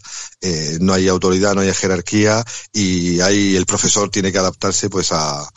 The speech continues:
alumnos que, a los que tiene que convencer como colega, como amigo, etcétera, etcétera.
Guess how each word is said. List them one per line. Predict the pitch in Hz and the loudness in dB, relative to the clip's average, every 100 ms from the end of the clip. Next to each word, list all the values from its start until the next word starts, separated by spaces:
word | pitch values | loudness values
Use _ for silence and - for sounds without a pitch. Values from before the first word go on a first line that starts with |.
| - - - | -16 -14 -4
alumnos | 92 98 107 107 110 | -2 0 0 0 0
que, | 107 98 87 80 80 | -2 -2 -2 -4 -2
a | 92 | 0
los | 95 | 0
que | 98 | -2
tiene | 95 98 | -2 -2
que | 101 | -2
convencer | 90 92 90 101 98 | -2 -2 0 0 -2
como | 90 85 | -4 -2
colega, | 87 95 101 95 | 0 2 2 0
como | 87 87 | -4 -4
amigo, | 95 98 101 104 113 - - - - | -2 0 0 0 -2 -6 -18 -18 -6
etcétera, | 90 101 87 | -2 -2 -2
etcétera. | 82 - 82 80 | -4 -6 -8 -8